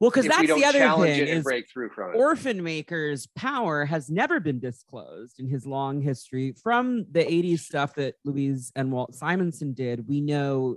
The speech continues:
Speaker 1: that it's a dangerous power, and Sinister actually was experimenting on him as a child, and he was
Speaker 2: Yeah.
Speaker 1: rescued from Sinister by Nanny, who designed the suit that keeps his powers in check.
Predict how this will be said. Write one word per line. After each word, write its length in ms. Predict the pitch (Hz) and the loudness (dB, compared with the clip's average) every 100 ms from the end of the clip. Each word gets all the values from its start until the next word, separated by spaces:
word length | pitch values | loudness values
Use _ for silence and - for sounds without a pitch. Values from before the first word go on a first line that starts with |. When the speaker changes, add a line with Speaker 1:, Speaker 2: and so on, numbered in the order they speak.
| - | -4
Speaker 1:
that 360 | 143 131 123 _ | -2 0 -2 _
it's 160 | 135 131 | -10 -4
a 40 | |
dangerous 760 | 117 147 160 165 147 127 127 - | -2 2 2 2 2 0 -2 -8
power, 560 | - 127 117 120 123 - | -8 -6 -4 -6 -8 -8
and 400 | 131 127 123 120 - _ - | -8 -6 -6 -8 -10 _ -12
Sinister 800 | - 285 294 - 135 123 143 - | -2 2 2 2 -6 -6 -10 -4
actually 480 | 156 160 - 139 131 | 0 0 -2 -4 -4
was 160 | 131 135 | -4 -8
experimenting 680 | - - 147 143 143 147 | -8 -2 0 0 -2 -4
on 160 | 131 127 | -6 -4
him 260 | 131 123 120 | -4 -4 -6
as 180 | 117 | -10
a 60 | 117 | -10
child, 560 | - 202 202 123 120 139 | -2 0 2 2 0 -4
and 380 | 117 127 123 - | -4 -4 -6 -8
he 160 | 127 135 | -6 -4
was 120 | 120 | -2
Speaker 2:
Yeah. 60 | 127 | 0
Speaker 1:
rescued 540 | 165 - 139 131 117 | 0 0 -2 -2 -2
from 240 | - 175 | 0 2
Sinister 640 | 160 214 202 - 131 123 127 _ _ | 2 2 0 -2 -6 -6 -8 _ _
by 240 | 160 165 151 | -2 0 2
Nanny, 560 | 160 180 139 120 127 _ _ _ | 0 0 0 -2 -6 _ _ _
who 340 | 196 180 160 139 | -2 0 2 2
designed 640 | 151 131 151 160 151 123 | 0 0 0 2 0 -4
the 80 | 131 | -8
suit 400 | - 214 165 - | -6 -4 -4 -4
that 160 | 147 | -10
keeps 260 | - 139 - | -6 -8 -6
his 140 | 120 | -10
powers 560 | - 139 131 120 120 - | -6 -4 -2 -2 -6 -6
in 200 | 131 120 | -6 -6
check. 540 | - - 226 143 110 | -6 0 2 2 -2